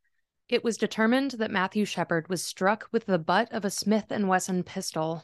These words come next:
between nineteen and twenty-one times, and the final blow irreparably damaged his brainstem. At the end of the assault, under Aaron McKinney's direction, Russell Henderson bound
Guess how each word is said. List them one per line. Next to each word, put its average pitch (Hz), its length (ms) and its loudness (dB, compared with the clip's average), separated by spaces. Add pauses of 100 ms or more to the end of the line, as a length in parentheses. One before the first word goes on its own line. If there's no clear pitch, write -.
between 175 400 -2
nineteen 190 580 0
and 170 220 -4
twenty-one 180 580 0
times, - 640 -2 (400)
and 180 120 2
the 165 60 4
final 202 400 4
blow 170 460 2
irreparably 185 640 0
damaged 156 540 -2
his 151 120 -6
brainstem. 143 720 -4 (800)
At 196 100 4
the 208 140 4
end 208 160 4
of 226 80 -2
the 254 100 -2
assault, 165 520 0 (100)
under 185 240 0
Aaron 202 340 4
McKinney's 190 380 2
direction, 147 640 0 (420)
Russell 190 300 4
Henderson 196 560 0
bound 180 340 4